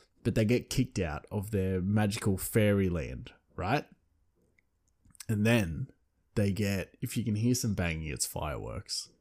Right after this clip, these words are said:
If you, if you can hear it, sweet. If you can't, then sweet. <laughs> I'm not gonna get mad. I'm not gonna yell at the fireworks 'cause, you know, it's late or whatever.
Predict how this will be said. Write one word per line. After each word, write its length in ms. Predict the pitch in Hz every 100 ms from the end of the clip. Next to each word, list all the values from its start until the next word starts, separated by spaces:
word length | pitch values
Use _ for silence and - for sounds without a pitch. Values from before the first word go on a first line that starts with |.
| _ _ _ -
If 160 | 107
you, 80 | 95 -
if 160 | -
you 60 | 104
can 220 | - 107
hear 220 | 98 101
it, 120 | -
sweet. 320 | - - 120 -
If 160 | 95 101
you 80 |
can't, 340 | 87 95 101 - _ - _ _ _ _ _ _ _ _ _ _ _
then 180 | 101 101
sweet. 360 | - 78 64 - - -
<laughs> 160 | - 156 - 156 - 175 127 - - - 165 196 202 175 143
I'm 80 | 110
not 120 | 117
gonna 140 | 110 104
get 140 | 101
mad. 200 | 107 92
I'm 80 | 92
not 100 | 107
gonna 140 | 104
yell 160 | 98 98
at 60 |
the 60 | 90
fireworks 500 | - 95 87 - -
'cause, 340 | - 90 87
you 100 | 101
know, 120 | 90 87
it's 140 | -
late 260 | 98 87 -
or 60 | 85
whatever. 320 | 85 82